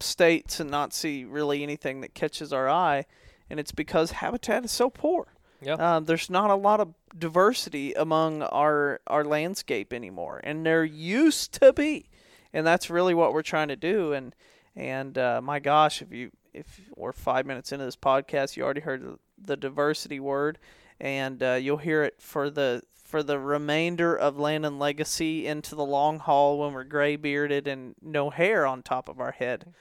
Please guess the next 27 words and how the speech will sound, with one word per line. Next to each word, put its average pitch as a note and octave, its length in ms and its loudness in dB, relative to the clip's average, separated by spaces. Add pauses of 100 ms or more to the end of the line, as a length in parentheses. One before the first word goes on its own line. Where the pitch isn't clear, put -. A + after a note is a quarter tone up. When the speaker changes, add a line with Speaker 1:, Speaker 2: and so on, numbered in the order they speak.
(320)
Speaker 1:
It's C#3+ 120 -8
all C#3 140 2
coming C#3+ 300 -4
out C3+ 160 2
our C3 120 2
ears. E3+ 380 2
You'll C#3 100 0
hear D3 220 -2
us E3 100 -4
preaching D3+ 400 -4
Speaker 2:
<laughs> - 20 -14
Speaker 1:
diversity. C#3 580 -6 (540)
Um, C#3 520 2 (520)
Speaker 2:
And D#3+ 240 0
Speaker 1:
a-, - 20 -2
Speaker 2:
nose. C#3+ 500 4 (140)
Speaker 1:
and E3+ 240 2
nose. D#3 420 4
I C#3+ 240 6
already G3+ 200 8
got D#3 240 6
that. A#2+ 280 -4 (200)
And D#3 200 0
so D#3 340 4 (320)
it's E3 260 -2
like, E3+ 340 0 (220)
um, D3 520 0